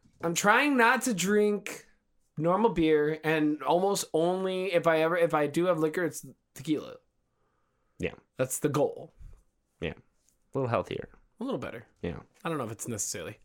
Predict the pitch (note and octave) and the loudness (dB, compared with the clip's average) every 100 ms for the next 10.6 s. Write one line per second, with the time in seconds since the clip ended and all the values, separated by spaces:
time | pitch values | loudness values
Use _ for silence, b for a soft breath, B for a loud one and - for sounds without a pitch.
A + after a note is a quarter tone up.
0 | - F#3 F3 - A2 A#2+ C3+ C3 - D2+ | -6 -6 -6 -10 -4 0 2 2 -2 -4
1 | - - - E3 E3+ F3 G3 A3+ A3 F3+ | -2 -4 2 4 6 4 4 4 2 2
2 | B3 A#3+ E4+ F#4+ F#4+ - G#2 A#2 G2 D#2 | 2 4 6 6 2 -2 0 2 0 -4
3 | - _ _ - A2 A2 - A2+ F#2+ - | -12 _ _ -2 2 2 0 -2 -2 -2
4 | G2+ G2+ G2 E2+ D2 - _ _ F#2+ G2 | 2 2 2 0 -2 -4 _ _ -6 -2
5 | G2+ F#2 F2 - - _ - A2 F2+ E2+ | -2 -2 -4 -8 -20 _ -4 0 2 0
6 | F2+ - - - - - - C3+ D#3 D#3+ | -2 -8 -12 -14 -16 -20 -6 -4 -2 -2
7 | C3+ D3+ B2+ C#3+ G3 B3+ C#4+ - B3+ A#3+ | -2 2 4 8 8 8 8 6 6 6
8 | G3 F#3+ F#3+ D#3 F3 D#3+ D3+ C3 C3+ B2+ | 4 4 2 2 0 2 0 2 2 2
9 | F2+ - _ _ _ C3+ C#3 A2 A2+ D3 | 0 -6 _ _ _ -4 -4 -4 -6 -8
10 | A2+ G2+ G2+ G#2 A2 G#2+ | -10 -12 -12 -12 -12 -14